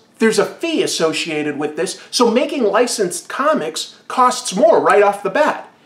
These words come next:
Is bringing in that new audience enough to offset that? Let's take a look at that today.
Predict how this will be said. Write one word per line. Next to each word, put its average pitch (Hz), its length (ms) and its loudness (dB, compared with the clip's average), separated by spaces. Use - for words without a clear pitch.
Is - 200 -2
bringing 190 420 2
in 226 180 4
that 196 240 0
new 202 260 0
audience 208 500 0
enough 160 320 -2
to - 100 -2
offset 165 680 -2
that? 320 380 0
Let's 349 260 -4
take 311 180 0
a 294 60 2
look 330 200 0
at 175 80 -4
that - 220 -6
today. 131 360 -4